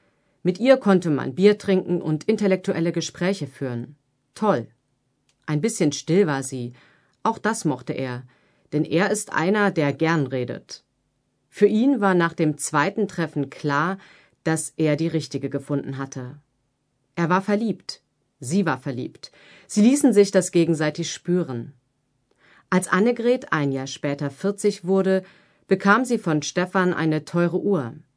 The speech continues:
Er sagt, „So etwas schenkt man der Frau, mit der man es ernst meint. Ich dachte, sie begreift das ohne viele Worte.“ Er war sicher, dass sie eine exklusive Liebesbeziehung führten.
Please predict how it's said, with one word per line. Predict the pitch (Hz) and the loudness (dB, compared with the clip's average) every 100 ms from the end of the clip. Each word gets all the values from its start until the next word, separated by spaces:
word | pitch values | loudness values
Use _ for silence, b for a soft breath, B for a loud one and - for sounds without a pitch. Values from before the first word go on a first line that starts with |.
| _ _ _ | _ _ _
Er | 139 135 | -8 -6
sagt, | 135 147 175 - b b b b b | 0 0 -2 -12 b b b b b
„So | - 156 | -2 2
etwas | 190 240 214 208 | 2 0 -4 -2
schenkt | 233 - | -4 -2
man | 165 135 | -2 0
der | 156 185 | 0 0
Frau, | 202 - 147 190 220 b - | -4 -2 0 0 -4 b 0
mit | 175 | 4
der | 202 | 6
man | 202 | 6
es | 185 - | 4 2
ernst | 185 202 202 - | -2 -2 -4 -4
meint. | 143 123 117 - - _ _ _ _ | -4 -4 -10 -16 -20 _ _ _ _
Ich | 135 - | -12 -2
dachte, | 190 208 214 190 | -2 0 -2 0
sie | 190 | 0
begreift | 160 - 151 190 - | 0 0 -2 -2 -2
das | 170 165 - | -4 -4 -6
ohne | 147 147 147 | -2 -2 -2
viele | 156 143 131 | -2 -2 -4
Worte.“ | 131 165 127 120 - _ _ _ _ _ _ _ - | -10 -10 -12 -14 -18 _ _ _ _ _ _ _ 0
Er | 190 | 2
war | 190 | 2
sicher, | - 220 151 117 - b b b - | 0 -4 -6 -8 -10 b b b -6
dass | 147 | -4
sie | 165 | -2
eine | - 151 | 0 0
exklusive | - 202 - - 170 151 151 156 | 0 -4 -6 0 0 2 0 2
Liebesbeziehung | 175 165 160 143 - - 127 | 2 0 -2 -8 -8 -8 -8
führten. | 123 139 127 127 127 | -8 -10 -10 -12 -14